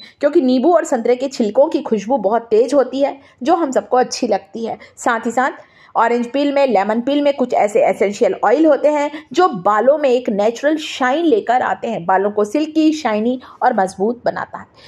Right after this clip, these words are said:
एक मुट्ठी मैंने यहाँ पर curry leaves डाला है और करीब करीब चार बड़ा चम्मच भरकर मैंने यहाँ पर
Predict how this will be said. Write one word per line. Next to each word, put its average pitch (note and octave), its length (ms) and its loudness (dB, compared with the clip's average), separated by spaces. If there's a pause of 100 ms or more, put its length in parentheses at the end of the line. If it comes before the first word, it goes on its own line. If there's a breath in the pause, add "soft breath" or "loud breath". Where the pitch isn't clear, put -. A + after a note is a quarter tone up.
(220 loud breath)
एक F#4 220 0
मुट्ठी C#4+ 320 2
मैंने C#4+ 220 2
यहाँ C4 160 0
पर B3+ 160 0
curry A#3+ 240 2
leaves C#4 300 0
डाला C#4 220 4
है C#4 320 0
और A#3 220 2
करीब B3+ 260 2
करीब C4 200 0
चार B3+ 380 0
बड़ा A#3+ 260 2
चम्मच B3+ 400 0
भरकर G#3+ 360 0
मैंने G#3 220 -2
यहाँ G3 160 -2
पर C4 200 0